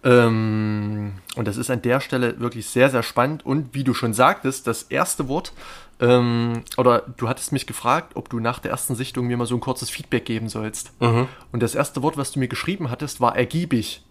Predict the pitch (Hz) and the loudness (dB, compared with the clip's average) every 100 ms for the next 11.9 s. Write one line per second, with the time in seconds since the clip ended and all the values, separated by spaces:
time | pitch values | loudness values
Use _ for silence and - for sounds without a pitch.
0 | - 107 110 - - - - - 120 110 | 2 4 4 -4 -20 -18 -10 -2 0 0
1 | 117 113 120 113 107 - 120 120 104 117 | -4 -2 0 0 0 4 6 6 6 6
2 | 104 104 101 - 92 131 131 120 - - | 6 4 0 0 2 6 8 6 4 6
3 | 190 - - 208 165 - 143 175 131 151 | 6 6 2 2 2 4 6 6 6 4
4 | 196 170 151 147 143 123 131 120 139 147 | 2 0 -2 0 -2 -4 -6 -2 0 0
5 | 127 131 - 123 117 113 139 - - 113 | 0 -2 -2 -2 -2 -6 -6 -6 -6 -6
6 | 117 135 - 113 110 151 113 - - 110 | -6 -10 -10 -10 -8 -8 -8 -8 -6 -4
7 | 107 - 113 123 113 107 123 151 - 131 | -4 0 2 2 0 2 0 0 -2 -2
8 | 117 117 113 117 - - 110 135 127 120 | -2 -2 -2 -4 -6 -8 -6 -6 -4 -4
9 | 117 107 - 175 185 139 135 - 127 127 | -4 -4 -4 -2 -2 0 0 -4 -6 -4
10 | 131 131 127 107 92 - - - 117 - | -4 -4 -2 2 2 0 -14 -10 -8 -6
11 | - - - 113 107 - - 123 | -8 -8 -4 -2 -4 -6 -8 -10